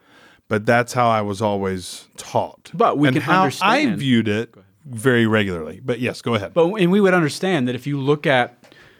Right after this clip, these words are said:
Speaker 2: the churches as church age,
Speaker 1: Yes.
Speaker 2: that
Speaker 1: One
Speaker 2: makes sense.
Speaker 1: hundred percent.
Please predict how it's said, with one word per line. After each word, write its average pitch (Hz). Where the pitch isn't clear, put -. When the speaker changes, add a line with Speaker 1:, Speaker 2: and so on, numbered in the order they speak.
Speaker 2:
the 123
churches 131
as 104
church -
age, 120
Speaker 1:
Yes. -
Speaker 2:
that 117
Speaker 1:
One 151
Speaker 2:
makes 110
sense. 214
Speaker 1:
hundred 175
percent. 123